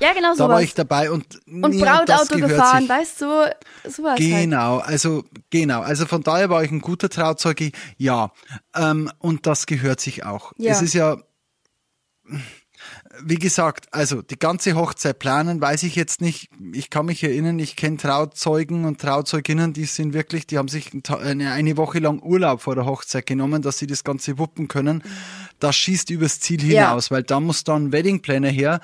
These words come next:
Speaker 1: Ja.
Speaker 2: und der Trauzeuge ist nicht derjenige und das würde ich, also da muss man ehrlich gesagt sprechen, weil da können auch Freundschaften kaputt gehen.
Speaker 1: Mhm.
Speaker 2: Ähm, dass hier nicht zu viel abverlangt wird, sondern da muss man sich klar einigen, hey,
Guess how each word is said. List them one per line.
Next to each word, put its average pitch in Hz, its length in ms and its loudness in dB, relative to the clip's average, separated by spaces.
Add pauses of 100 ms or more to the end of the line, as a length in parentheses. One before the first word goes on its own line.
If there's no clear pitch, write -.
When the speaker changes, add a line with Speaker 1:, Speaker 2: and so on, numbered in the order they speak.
(120)
Speaker 1:
Ja. 202 160 2
Speaker 2:
und 147 180 -4
der 151 80 2
Trauzeuge 151 540 0
ist 151 120 -2
nicht 170 240 -2
derjenige 170 680 2
und 156 120 -4
das - 180 -8
würde 202 160 2
ich, - 240 -8 (140)
also 151 200 0 (360)
da 139 120 0
muss 170 200 -2
man 175 140 0
ehrlich 170 320 0
gesagt 160 320 -4
sprechen, 180 340 -2
weil 139 120 2
da 143 140 -2
können 147 220 -2
auch 127 140 -2
Freundschaften 156 640 -4
kaputt - 380 -8
gehen. 160 280 -2
Speaker 1:
Mhm. 247 240 -8 (340)
Speaker 2:
Ähm, 151 560 0 (960)
dass 147 220 0
hier 170 140 0
nicht 165 180 -2
zu 156 100 -2
viel 190 280 -2
abverlangt 135 560 -2
wird, 151 160 -2
sondern 143 240 0
da 143 160 0
muss 160 180 -2
man 160 100 -6
sich - 200 -8
klar 139 200 0
einigen, 147 360 -2
hey, 139 380 0